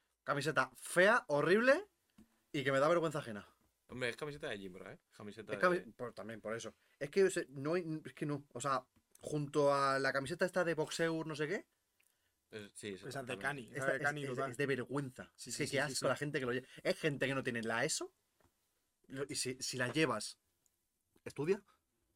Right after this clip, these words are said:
Speaker 1: Y es que, es que la,
Speaker 2: Con que tribute me vale.
Speaker 1: es que lo, no. <laughs> Es que seguramente sea, mm, gente de, que, mm, yo qué sé, se vaya a polígonos a hacer carreras ilegales o a hacer botellones en el parque. Iba a decir en el parking de un McDonald's, pero es que no era el mejor ejemplo, ¿eh?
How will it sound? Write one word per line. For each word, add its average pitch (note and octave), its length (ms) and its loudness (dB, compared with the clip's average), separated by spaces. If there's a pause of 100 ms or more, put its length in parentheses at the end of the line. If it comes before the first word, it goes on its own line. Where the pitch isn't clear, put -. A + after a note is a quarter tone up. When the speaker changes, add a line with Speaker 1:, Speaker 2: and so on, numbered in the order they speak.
(600)
Speaker 1:
Y D3+ 120 -2
es D3 60 -4
que, F#3+ 140 -2
es D3 100 -10
que D#3 100 -4
la, D3 100 0
Speaker 2:
Con A2+ 220 -4
que B2 120 2
tribute B2 380 -2
me G#2 100 -4
vale. F#2+ 340 -6
Speaker 1:
es - 120 -14
que F3+ 120 -2
lo, D3 100 -2
no. C3+ 220 -2
<laughs> G3+ 800 2
Es F3+ 80 0
que A3 80 2
seguramente G#3+ 380 4
sea, G3 380 6
mm, C3+ 220 -8
gente D3+ 360 -4
de, B2 160 -6 (140)
que, - 180 -20
mm, F2+ 380 -18
yo - 100 -20
qué G2+ 80 -16
sé, - 100 -12
se - 80 -14
vaya G#2+ 140 -10
a A2 60 -12
polígonos A2+ 460 -8
a - 20 -20
hacer A#2+ 220 -6 (360)
carreras B2 460 -6
ilegales C#3 500 -2 (360)
o G#2+ 120 -8
a G#2 40 -4
hacer B2 220 -10 (300)
botellones A2 640 -6
en A2+ 140 -12
el A2 180 -8
parque. B2 220 -6
Iba B2 80 -6
a - 20 -10
decir D#3 120 -8
en D3 40 -6
el C3 60 -10
parking C3+ 220 -2
de C3+ 60 -6
un B2 60 -4
McDonald's, A#2 340 -4
pero G#2+ 140 -8
es - 60 -16
que C#3 80 -4
no C3 80 -2
era B2 80 0
el B2 60 -4
mejor A#2+ 200 -4
ejemplo, A2+ 300 -6
¿eh? A#2 40 -10